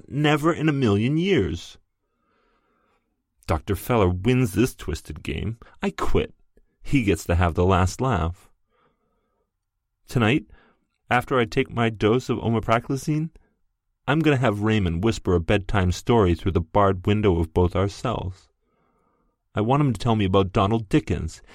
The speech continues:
He was an inmate here at McLean Juvenile Psychiatric Institution until a month ago when he killed himself.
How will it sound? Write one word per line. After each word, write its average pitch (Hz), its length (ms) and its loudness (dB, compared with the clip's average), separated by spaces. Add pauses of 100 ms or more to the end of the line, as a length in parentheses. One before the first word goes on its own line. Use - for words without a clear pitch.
(140)
He 180 200 2
was 151 160 4
an 123 80 0
inmate 110 480 0
here 90 180 2
at 82 80 0
McLean 90 420 0
Juvenile 87 440 2
Psychiatric 90 680 -2
Institution 92 600 -2
until 95 300 -2
a 110 60 0
month 110 300 0
ago 90 220 2
when 92 140 2
he 98 80 0
killed 110 300 2
himself. 85 580 -4